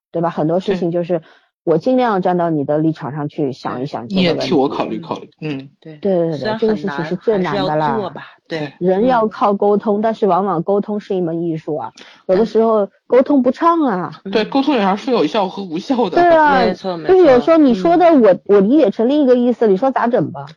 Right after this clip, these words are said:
Speaker 3: 没错，没错，就是这个话，就是你，你怎么说都会有人误解你的意思。
Speaker 1: 对啊，就，
Speaker 3: 对。
Speaker 1: 这就是人性作祟啊，因为
Speaker 3: 嗯。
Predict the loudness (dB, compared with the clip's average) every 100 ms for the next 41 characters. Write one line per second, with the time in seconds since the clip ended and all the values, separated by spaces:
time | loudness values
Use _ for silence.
0 | -6 -4 -2 -4 -4 -2 -2 -2 -2 -2
1 | -4 -2 -4 -4 -10 -10 -8 -8 -4 -4
2 | -2 -4 -4 -2 -2 -2 -4 -6 -8 -10
3 | -6 -6 -6 -10 -10 -10 -10 -12 -20 _
4 | -14 -2 0 0 -4 -2 0 2 2 4
5 | 2 4 4 4 2 0 -2 -2 -4 -4
6 | -4 -2 0 2 2 2 -2 -16 -20